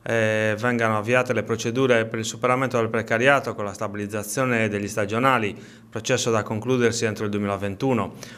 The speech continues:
Una prima mobilitazione con conseguente sciopero per il trentuno luglio era stata annunciata dai sindacati in piena campagna antincendi, protesta che era rientrata dopo che la giunta regionale e il presidente Cristian Solinas avevano varato due delibere,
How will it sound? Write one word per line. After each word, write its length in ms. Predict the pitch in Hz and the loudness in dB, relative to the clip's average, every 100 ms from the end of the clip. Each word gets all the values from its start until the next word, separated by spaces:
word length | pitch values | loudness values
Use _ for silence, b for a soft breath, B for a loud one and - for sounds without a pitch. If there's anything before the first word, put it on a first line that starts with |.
| B | B
Una 120 | - 110 | -6 0
prima 180 | 120 | 2
mobilitazione 800 | 113 110 107 104 107 104 131 131 | 2 2 0 0 -2 2 2 2
con 180 | 117 101 | 0 -4
conseguente 560 | 113 104 110 107 104 104 | -4 -4 -2 -2 -2 -4
sciopero 500 | - 127 123 120 107 | 2 2 4 2 2
per 120 | 104 | -2
il 60 | |
trentuno 360 | 101 104 101 107 | -2 -4 -4 -2
luglio 380 | 127 127 117 - B B B | 0 4 2 2 B B B
era 160 | - 131 | -2 -2
stata 480 | 127 135 123 123 123 | 2 0 2 4 4
annunciata 880 | 120 120 113 110 131 127 120 110 107 | 4 0 -2 2 2 4 2 2 2
dai 120 | 107 | 0
sindacati 640 | 107 110 107 104 131 123 | -2 -4 -4 2 2 2
in 80 | 110 | -2
piena 220 | 113 107 | -2 -4
campagna 400 | 101 104 110 104 | -2 -4 -2 -2
antincendi, 760 | 98 107 101 135 131 113 98 B B B | -4 -6 -4 2 4 2 -2 B B B
protesta 480 | - 107 135 127 127 | -8 2 2 4 2
che 60 | 113 | 0
era 140 | 107 | 0
rientrata 520 | 104 104 104 127 127 | -2 -2 2 2 2
dopo 240 | 110 104 104 | -2 -2 -4
che 100 | 104 | -4
la 100 | 101 | -2
giunta 240 | 110 107 | -2 0
regionale 460 | 104 101 110 127 120 | 0 0 2 2 2
e 20 | |
il 80 | 107 | 0
presidente 600 | 107 104 110 113 107 101 B B B | -4 -2 -2 0 -2 -2 B B B
Cristian 300 | - 110 110 | -6 -2 -2
Solinas 520 | 104 110 127 131 123 | 0 2 4 2 2
avevano 280 | 113 104 104 | 0 0 -2
varato 320 | 107 110 113 | 0 0 0
due 160 | 104 104 | -2 -2
delibere, 640 | 104 120 127 110 101 95 | 0 0 2 2 0 -2